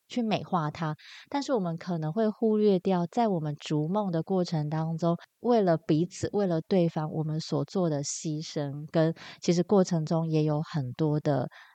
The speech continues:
压抑呀，很多会让我们不舒服的地方。回到刚刚举例的那个同学，他在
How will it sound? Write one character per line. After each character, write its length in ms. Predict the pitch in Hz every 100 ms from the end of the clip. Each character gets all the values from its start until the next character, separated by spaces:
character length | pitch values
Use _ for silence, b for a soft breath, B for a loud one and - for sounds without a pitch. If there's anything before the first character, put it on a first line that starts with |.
| -
压 280 | 170 151 151
抑 240 | 175 160 139
呀， 400 | 131 117 113 117
很 240 | 143 139
多 480 | 151 151 151 151 160
会 160 | - 170
让 200 | 160 151
我 80 | 131
们 120 | 123
不 160 | 139 165
舒 240 | - 156
服 160 | 151 -
的 140 | 123
地 240 | - 147 -
方。 160 | - - B -
回 180 | - 220
到 120 | 277 277
刚 120 | 254
刚 180 | 254 254
举 200 | - 151
例 160 | 202
的 140 | 180 165
那 200 | 180 185
个 280 | 170 156 -
同 280 | - 147 160
学， 300 | - 151 139
他 240 | 180 208 202
在 420 | 240 208 185 160